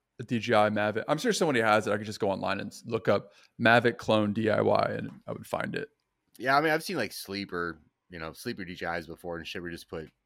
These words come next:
Speaker 2: F P V parts in it, rip it
Speaker 1: Yeah.
Speaker 2: around. Steel
Speaker 1: I'm sh-
Speaker 2: famously had one.
Speaker 1: Oh yeah, the Phantom thing.
Speaker 2: Yeah, that
Speaker 1: The
Speaker 2: shit was sick.
Speaker 1: Yeah. Yeah, but that'd be cool, I think.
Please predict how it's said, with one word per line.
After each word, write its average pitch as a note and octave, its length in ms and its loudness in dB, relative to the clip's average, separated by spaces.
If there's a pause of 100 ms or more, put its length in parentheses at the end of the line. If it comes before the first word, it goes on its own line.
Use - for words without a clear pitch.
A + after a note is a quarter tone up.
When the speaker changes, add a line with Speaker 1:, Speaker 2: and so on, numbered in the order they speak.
(140)
Speaker 2:
F F2 140 -8
P F#2 80 -14
V E2 140 -12
parts E2 320 -10
in D#2+ 120 -10
it, D#2+ 160 -10 (300)
rip E2+ 160 -14
it - 80 -2
Speaker 1:
Yeah. G2 200 4
Speaker 2:
around. E2 220 -10
Steel C3+ 360 -4
Speaker 1:
I'm B2+ 100 2
sh- F#2+ 60 -2
Speaker 2:
famously F2 260 -10
had E2 200 -2
one. D#2+ 220 -12 (800)
Speaker 1:
Oh C3 300 6
yeah, A#2 200 10
the G#2 120 2
Phantom A2 460 0
thing. C#3 320 -4 (1120)
Speaker 2:
Yeah, F#2+ 220 2
that A2 80 4
Speaker 1:
The - 60 2
Speaker 2:
shit F#3 80 6
was G#2 120 2
sick. C3 280 4 (580)
Speaker 1:
Yeah. A2 240 -4 (2000)
Yeah, A#2 360 4
but C#3 140 -8
that'd F3 160 6
be E3 120 2
cool, C3 460 0
I B2+ 120 2
think. B2+ 340 -4